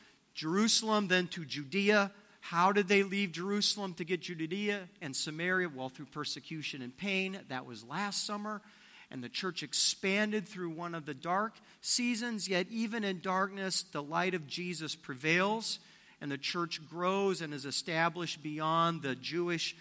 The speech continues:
center of Jerusalem. And then last week, we kicked off this third big chunk of the book of Acts, where the good news of Jesus goes beyond not just Jerusalem and Judea, but it gets to the uttermost parts of the earth. And that began with a diverse church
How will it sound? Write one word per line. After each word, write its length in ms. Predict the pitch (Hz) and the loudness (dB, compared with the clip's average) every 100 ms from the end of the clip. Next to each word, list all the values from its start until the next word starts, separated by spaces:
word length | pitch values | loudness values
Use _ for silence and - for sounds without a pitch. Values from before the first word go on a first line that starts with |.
| - - | -18 -6
center 380 | - 190 180 175 | -2 0 0 0
of 100 | 135 | -2
Jerusalem. 680 | 147 165 185 - 196 185 180 | -2 2 4 2 0 -4 -4
And 140 | 147 | -6
then 220 | 143 131 | -6 -4
last 400 | 147 165 175 - | -2 -2 -2 -4
week, 160 | 180 170 | -8 -8
we 80 | 143 | -10
kicked 300 | - 160 - | -6 -8 -6
off 300 | 143 139 - | -6 -6 -6
this 240 | 139 - - - - _ | -6 -6 -10 -20 -20 _
third 520 | - - 185 190 175 | -18 -4 0 0 -2
big 200 | 175 170 | -2 -2
chunk 360 | - 165 156 151 | -4 -6 -6 -8
of 60 | |
the 60 | 135 | -8
book 240 | 120 151 | -8 -8
of 120 | 143 131 | -8 -4
Acts, 500 | 127 117 113 - 147 | -4 -6 -8 -10 -6
where 240 | 139 139 | -4 -4
the 160 | 139 139 | -6 -8
good 240 | 135 185 | -6 -6
news 240 | 190 190 | -4 -6
of 140 | 180 139 | -8 -8
Jesus 400 | 131 127 131 123 | -8 -6 -8 -10
goes 260 | 147 123 | -10 -12
beyond 720 | 110 127 123 131 143 156 160 160 - - _ | -10 -8 -4 -2 0 0 -2 -6 -16 -20 _
not 160 | 147 147 | -10 -8
just 220 | 139 120 | -8 -8
Jerusalem 520 | 135 139 147 - 143 | -6 -4 -2 -4 -6
and 100 | 131 | -10
Judea, 400 | 120 127 135 143 | -8 -6 -4 -2
but 140 | 120 127 | -4 -6
it 80 | |
gets 220 | 123 135 - | -6 -6 -8
to 120 | 147 | -8
the 200 | 127 131 | -4 -2
uttermost 520 | 135 139 131 127 - | -2 -4 -6 -8 -10
parts 320 | 131 123 - | -8 -8 -8
of 120 | 127 107 | -12 -10
the 160 | 117 | -4
earth. 340 | 127 156 151 - - - - - | 0 2 0 -10 -20 -20 -20 -2
And 80 | |
that 160 | 147 143 | 0 0
began 480 | 151 139 151 156 160 | -2 0 4 4 4
with 200 | 147 143 | -2 -2
a 100 | 127 | -4
diverse 500 | 120 113 143 165 - | -6 -4 0 2 0
church 560 | - 175 175 190 - | -4 -2 -2 -2 -4